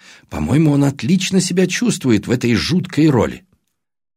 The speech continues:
"Нахрен нам эта Исландия, если вообще такая страна существует? Посеем там семена революции?" "Хорошая мысль", кивнул Адамберг. "Запасись литературой.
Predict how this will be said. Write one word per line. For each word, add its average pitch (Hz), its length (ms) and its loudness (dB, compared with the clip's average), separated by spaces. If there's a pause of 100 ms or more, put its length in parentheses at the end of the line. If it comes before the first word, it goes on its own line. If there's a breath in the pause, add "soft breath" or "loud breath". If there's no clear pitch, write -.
(180)
"Нахрен 139 640 -4
нам 139 160 -2
эта 135 240 -4
Исландия, 117 880 -6 (680)
если 90 320 -4
вообще 85 400 -2
такая 76 360 -8
страна 78 440 -4
существует? - 840 -10 (880)
Посеем 98 480 0
там 101 200 0
семена 98 420 0
революции?" 101 680 0 (600)
"Хорошая 156 580 -2
мысль", 90 420 -2
кивнул 87 400 -2
Адамберг. 78 560 -4 (520)
"Запасись 110 600 0
литературой. 80 680 -4